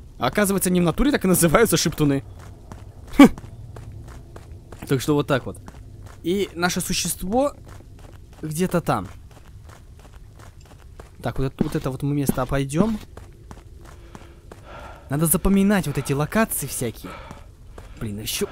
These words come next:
Ну чё у тебя в глазах мутнеет? Ты, ты пробежал-то метров двадцать, ты чё?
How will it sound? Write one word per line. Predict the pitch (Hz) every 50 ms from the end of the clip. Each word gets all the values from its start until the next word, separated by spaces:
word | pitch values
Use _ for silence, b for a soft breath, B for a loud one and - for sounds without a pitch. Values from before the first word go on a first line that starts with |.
| -
Ну | 185 196
чё | 190 - - 302
у | 320
тебя | - - 415
в | 226 180
глазах | 208 226 214 262 226 -
мутнеет? | 185 196 - - 254 208 -
Ты, | -
ты | 160 - 185
пробежал-то | 160 - 202 196 220 208 196 262 240 - -
метров | 170 180 185 - 160 135 127
двадцать, | 139 170 175 - 127 104
ты | - 127
чё? | 117 - - 190 135 104